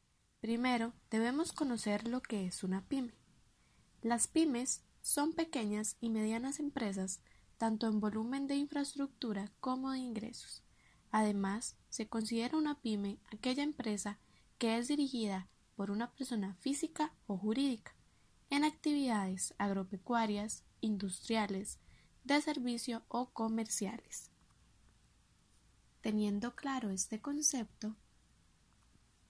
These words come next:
se puede indicar que la estadística es una herramienta que puede implementarse en las pymes para mejorar la toma de decisiones.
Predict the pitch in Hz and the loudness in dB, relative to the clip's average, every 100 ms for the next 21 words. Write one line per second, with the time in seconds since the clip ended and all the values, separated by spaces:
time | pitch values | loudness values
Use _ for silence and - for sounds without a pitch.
0 | _ _ - _ _ _ _ _ _ - | _ _ -20 _ _ _ _ _ _ -2
1 | - 233 - 277 311 339 302 254 214 202 | 0 -2 -2 -2 0 0 -2 -4 -4 -6
2 | 220 _ _ _ - 269 285 294 - 285 | -8 _ _ _ -6 -2 0 0 0 -2
3 | 254 220 - 214 - 220 - _ _ _ | -2 -4 -10 -12 -10 -10 -12 _ _ _
4 | _ _ - - 254 294 302 302 254 226 | _ _ -12 -4 -2 0 -2 -2 -2 -2
5 | 220 214 240 233 214 - 214 254 285 285 | -2 -2 -4 -6 -8 -4 -4 -4 -4 -2
6 | 277 262 254 233 220 220 196 - - - | -2 -4 -6 -6 -4 -6 -10 -12 -18 -8
7 | - 220 254 - - 247 202 214 - - | -4 -2 0 -2 0 -4 -4 -6 -8 -4
8 | 262 285 285 294 277 214 220 214 196 185 | -2 -2 -2 -2 -2 -2 -4 -6 -4 -2
9 | 180 196 196 202 - - 294 269 - | -2 -2 -4 -6 -6 -4 -4 -4 -8